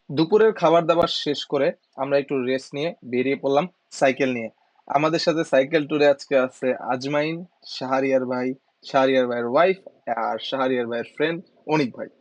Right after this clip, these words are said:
As usual, হাডসন রিভারের পাশে আমরা সাইক্লিং করতেছিলাম। আর এবার আমাদের এই সাইক্লিং এর মধ্যে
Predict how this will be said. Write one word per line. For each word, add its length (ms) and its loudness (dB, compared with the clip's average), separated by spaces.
As 220 2
usual, 320 4
হাডসন 380 0
রিভারের 360 2
পাশে 280 0
আমরা 220 -6
সাইক্লিং 380 -2
করতেছিলাম। 540 -4
আর 460 4
এবার 340 4
আমাদের 360 0
এই 120 -8
সাইক্লিং 520 -6
এর 160 -8
মধ্যে 260 -4